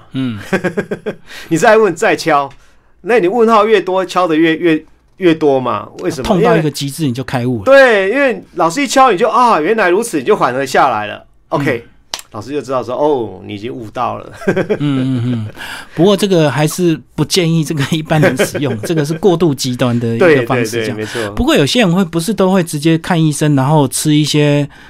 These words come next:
Speaker 1: 抗忧郁的药或者是怎么样嘛？那其实这个应该到底算是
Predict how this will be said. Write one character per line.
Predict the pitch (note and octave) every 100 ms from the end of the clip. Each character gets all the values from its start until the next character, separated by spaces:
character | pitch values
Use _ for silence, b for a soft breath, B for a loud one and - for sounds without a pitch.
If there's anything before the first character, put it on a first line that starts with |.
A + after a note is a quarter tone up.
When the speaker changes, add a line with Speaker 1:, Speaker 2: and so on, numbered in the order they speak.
| B B
Speaker 1:
抗 | - E3+ D3+
忧 | D3+ D3
郁 |
的 | C3+
药 | C3 C#3+
或 | B2 C#3
者 |
是 | A#2+ C#3
怎 | A#2 A2
么 |
样 | B2+
嘛？ | A2 G#2 C#3+
那 | F3 B B
其 | - D#3+
实 | F#3 -
这 | A3+
个 | F#3+
应 | E3 F#3+
该 | F#3 F#3
到 | F#3
底 | C#3
算 | A#2 - E3+ C#3+
是 | - -